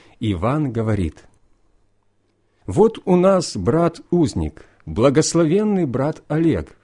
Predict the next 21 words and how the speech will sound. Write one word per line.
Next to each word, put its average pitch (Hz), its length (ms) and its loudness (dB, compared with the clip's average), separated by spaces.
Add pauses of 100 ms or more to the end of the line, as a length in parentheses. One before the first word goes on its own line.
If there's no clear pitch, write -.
(420)
Он 156 300 2
будет 175 360 -4
молиться 127 560 -2
о - 220 -4
крещении 160 680 2
Духом 135 380 2
Святым 185 560 -2 (240)
вместе 147 520 -2
с - 120 -6
нами». 78 420 -2 (920)
Он 139 180 2
рассказал 131 540 -2
моё 110 220 2
свидетельство 113 760 -4
молодёжи, 139 640 -2 (380)
как 151 340 -2
от - 200 -6
протянутых 135 680 -2
рук 156 400 -2 (160)
силой 151 500 0
Божьей 151 640 -2